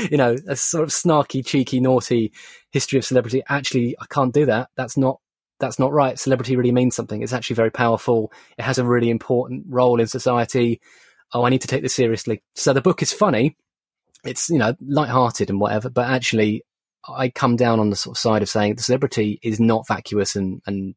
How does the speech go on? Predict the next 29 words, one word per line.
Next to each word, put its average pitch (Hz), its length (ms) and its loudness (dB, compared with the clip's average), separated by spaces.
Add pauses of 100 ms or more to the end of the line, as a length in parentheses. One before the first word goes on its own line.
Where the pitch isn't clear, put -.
(120)
and 110 120 -4
a 104 40 -6
bit 107 240 -6 (420)
crap. 101 380 -6 (460)
Actually, 104 600 -2 (260)
it 135 100 -2
can 135 100 0
be 123 100 2
really 120 160 4
powerful, 98 640 -2 (320)
and 107 100 -2
it 104 80 -8
can 110 220 -2
shape 113 340 -2 (260)
the 113 80 2
ethical 113 280 -2
conversations 117 540 0
we 117 80 2
have. 151 340 4
It 117 80 -4
can 101 80 -6
shape - 240 -2
the 113 60 -12
kind 107 160 0
of 98 60 -4
society 104 460 -2
we 101 100 -2
live 104 220 0
in, 98 260 -2